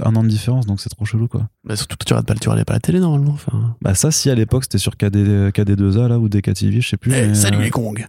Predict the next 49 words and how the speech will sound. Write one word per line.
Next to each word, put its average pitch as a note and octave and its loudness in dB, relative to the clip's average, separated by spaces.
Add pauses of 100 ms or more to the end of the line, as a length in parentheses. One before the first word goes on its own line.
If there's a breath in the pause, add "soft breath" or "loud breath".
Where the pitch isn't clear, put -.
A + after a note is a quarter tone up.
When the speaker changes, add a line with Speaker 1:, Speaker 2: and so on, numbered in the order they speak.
(120)
Speaker 1:
Ouais, C3+ 2
c'est C3 0
ça. A#2+ 0
Speaker 2:
T'as A#2 -2
pas... A2+ -2
Toi, C3+ -2
t'as, A#2 2
t'as - -2
vu, C3 2
euh, C#3 2
Buffy, C#3+ 2
au F3 2
moins, F3+ 0
ou ? D3+ 0
Speaker 1:
Non, G2+ 2
non, G#2 2
jamais. F#2 2
Speaker 2:
Bah A2 2
ouais, A#2 2
on B2+ 2
a B2+ 0
pas B2 2
du B2+ 2
tout C#3 2
les B2+ 2
mêmes C3 -2
cultures, C#3+ 2
en D#3 0
fait. G#3+ 0 (280)
<laughs> G#4 -2
Speaker 1:
Buffy, G#2+ 0
j'ai B2 4
jamais G2+ 2
regardé, A#2 0
par G2 0
exemple, G2 0
tu - -4
vois, A#2+ -2
mais, A#2 0
euh, G2 0
voilà. F#2+ -4 (720)
Speaker 2:
J'ai - -12 (100)
Speaker 1:
Trilogie G#2+ 2
Speaker 2:
vu B2+ 4
Code C3 2
Lysa A#2+ 2
et C#3+ 2
pas C3 0
Buffy. A#2+ -4